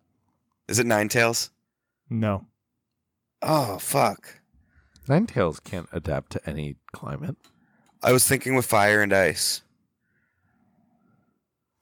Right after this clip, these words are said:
Speaker 3: But it has an Alolan form?
Speaker 2: Yep.
Speaker 3: Um, of course, it's Gen one.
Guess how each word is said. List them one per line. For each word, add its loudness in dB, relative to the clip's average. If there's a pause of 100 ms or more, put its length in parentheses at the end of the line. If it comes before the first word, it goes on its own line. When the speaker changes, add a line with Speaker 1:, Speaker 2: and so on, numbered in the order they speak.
(1400)
Speaker 3:
But -2
it -8
has -4
an -6
Alolan -4
form? -8 (1900)
Speaker 2:
Yep. 0 (1900)
Speaker 3:
Um, -2 (1900)
of -20
course, -20
it's -20
Gen -20
one. -18